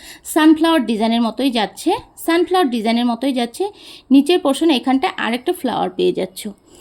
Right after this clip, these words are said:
এটাও কিন্তু লংয়ের মধ্যেই থাকছে, এটাও কিন্তু লংয়ের মধ্যেই থাকছে।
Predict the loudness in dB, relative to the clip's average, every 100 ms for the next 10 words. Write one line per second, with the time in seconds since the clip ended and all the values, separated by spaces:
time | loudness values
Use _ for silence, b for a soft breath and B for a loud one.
0 | B -2 0 2 0 2 2 4 2 2
1 | 0 2 0 2 0 -2 -4 -4 -6 B
2 | B B -10 -2 -2 -2 -2 -2 0 0
3 | 0 -2 -2 -2 -4 -6 -6